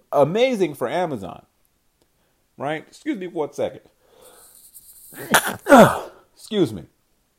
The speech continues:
We got, we got a country of overweight, obese people who don't like to read,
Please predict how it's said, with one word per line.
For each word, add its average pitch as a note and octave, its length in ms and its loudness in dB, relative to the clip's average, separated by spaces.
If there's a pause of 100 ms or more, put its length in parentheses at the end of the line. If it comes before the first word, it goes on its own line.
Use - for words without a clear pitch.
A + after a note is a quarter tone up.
(720)
We C#4 220 0
got, G3+ 560 -4 (2500)
we F3 120 0
got A3+ 180 6
a G#3+ 60 -2
country - 500 -10 (3500)
of G2 240 -6 (100)
overweight, B2 760 -4
obese G#2 460 -8
people F2 340 -12
who F2+ 160 -14
don't G2+ 220 -12
like B2 180 -12
to - 80 -12
read, D#2+ 320 -16